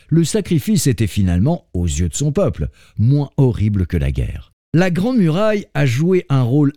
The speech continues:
important dans l'histoire chinoise. Comme ligne de défense, son rôle militaire fut réel, en particulier face aux attaques des tribus nomades du Nord. Le sentiment de sécurité qu'elle procurait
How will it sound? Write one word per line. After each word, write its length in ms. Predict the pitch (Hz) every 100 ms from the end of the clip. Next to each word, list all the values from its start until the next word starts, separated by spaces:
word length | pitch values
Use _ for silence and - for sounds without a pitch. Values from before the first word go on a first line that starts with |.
| -
important 640 | 185 - 143 - 160 117
dans 140 | 87
l'histoire 420 | 90 82 - 92 76
chinoise. 680 | - 80 71 64 55 - - _ _ _
Comme 220 | 127 107
ligne 240 | 117 165 151
de 140 | 131
défense, 640 | 117 107 156 202 208 - - _ _ _
son 280 | - 175 170
rôle 220 | 156 214
militaire 500 | 156 147 139 175 175
fut 180 | - 131
réel, 520 | 104 123 180 135 98 -
en 100 | 160
particulier 760 | 165 220 220 - 135 185 208 -
face 320 | - - 180
aux 140 | 131 107
attaques 340 | 104 165 151
des 140 | 104 98
tribus 340 | - 156 139
nomades 380 | 101 110 139 113
du 160 | 87
Nord. 520 | 85 87 65 57 - _ _ _ _ _
Le 240 | 95 104 104
sentiment 640 | - 156 139 151 147 143
de 120 | 98
sécurité 840 | 90 - 117 104 113 139 240 160 - _
qu'elle 160 | - 71
procurait 580 | - 101 - 101 156